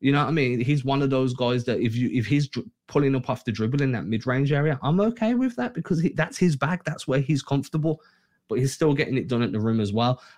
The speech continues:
I'd like to see him hit a bit more from deep. I know he's not exactly playing terrible from deep, but fifty percent on two, on one of two, you know, thirty-three percent on one of three, twenty-five percent on one of four. Those are his numbers over the last four games. Twenty-five percent from three against Toronto,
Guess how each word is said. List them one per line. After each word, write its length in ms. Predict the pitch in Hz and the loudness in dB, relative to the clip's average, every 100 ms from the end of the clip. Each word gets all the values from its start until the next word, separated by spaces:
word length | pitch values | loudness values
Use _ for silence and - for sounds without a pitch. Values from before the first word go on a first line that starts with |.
| - | -2
I'd 140 | 139 | 2
like 160 | 165 170 | 2 0
to 80 | |
see 240 | 175 170 156 | -4 0 2
him 180 | 151 139 | 2 2
hit 140 | 147 | 0
a 60 | 123 | 0
bit 200 | 123 - | -2 0
more 200 | 127 120 | -2 -2
from 180 | 117 107 | -2 -2
deep. 260 | 120 147 | 0 0
I 60 | 131 | 0
know 160 | 127 | 0
he's 160 | 127 120 | 0 0
not 160 | 117 110 | -4 -4
exactly 420 | 107 117 - 117 | -4 -4 -4 -6
playing 300 | - 113 101 | -2 -2 -2
terrible 420 | 110 110 107 107 | -2 0 0 -2
from 220 | - 104 | -2 -2
deep, 300 | 98 110 120 - | 0 0 0 -4
but 180 | - - - - _ - 87 | -4 -4 -4 -20 _ -18 -12
fifty 340 | - 147 - | -2 -2 -2
percent 300 | 123 - 131 | -8 -2 -2
on 140 | 95 117 | 0 -2
two, 340 | 127 120 110 - | 0 0 0 -4
on 220 | 113 117 113 | -2 0 0
one 180 | 117 | 0
of 100 | 113 | 0
two, 380 | - 113 110 107 - | -2 0 0 -2 -6
you 160 | 110 110 | -4 0
know, 180 | 113 | 2
thirty-three 520 | 123 - 123 113 127 120 | 0 0 -2 0 -2 -4
percent 240 | - 113 | -2 -2
on 100 | 110 | 0
one 160 | 107 107 | 0 -2
of 80 | |
three, 340 | - 107 107 104 - _ - | -4 -2 -2 -2 -8 _ -4
twenty-five 420 | 127 107 117 104 | -2 0 -2 -2
percent 260 | - 113 | -4 -4
on 80 | 107 | -2
one 140 | 104 104 | 0 -2
of 60 | |
four. 240 | - 101 101 | -2 -2 2
Those 280 | 127 147 | 2 2
are 60 | 139 | 2
his 140 | 123 | -2
numbers 320 | 120 113 113 110 | -2 -2 -2 -2
over 160 | 104 | -2
the 80 | 104 | -4
last 240 | 98 - | -6 -6
four 180 | - 101 | -4 -2
games. 320 | 95 92 95 | -2 -4 -6
Twenty-five 460 | - 135 131 123 113 | -2 0 0 0 -2
percent 280 | - 117 - | -4 -6 -6
from 140 | 104 | -8
three 200 | - 101 | -4 -2
against 260 | 98 85 - | -2 -4 -6
Toronto, 500 | 107 117 120 131 | -2 0 2 0